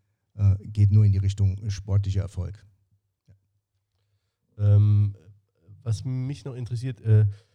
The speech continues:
Speaker 2: Patrick Cordier von der Saarbrücker Zeitung war, äh, in der letzten Folge bei uns zu Gast und der hatte, äh, angeregt, ähm, oder die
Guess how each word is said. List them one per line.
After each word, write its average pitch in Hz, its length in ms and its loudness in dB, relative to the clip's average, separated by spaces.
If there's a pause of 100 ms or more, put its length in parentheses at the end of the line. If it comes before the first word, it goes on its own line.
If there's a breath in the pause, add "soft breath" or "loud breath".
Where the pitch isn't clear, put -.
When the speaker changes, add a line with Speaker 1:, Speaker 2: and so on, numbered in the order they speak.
(240 loud breath)
Speaker 2:
Patrick 117 320 -4
Cordier 107 560 0
von 107 180 0
der 101 100 4
Saarbrücker 104 380 2
Zeitung 104 420 -2
war, 113 280 -2
äh, 101 300 2
in 101 120 2
der 101 80 4
letzten 104 340 -2
Folge 110 300 -4
bei 104 120 0
uns 104 220 -2
zu 107 120 -6
Gast 104 400 -2
und 104 160 -8
der 104 160 4
hatte, 101 720 2
äh, - 140 -20 (120)
angeregt, 113 760 -4 (100)
ähm, 98 460 4 (280 loud breath)
oder 107 180 4
die 104 340 0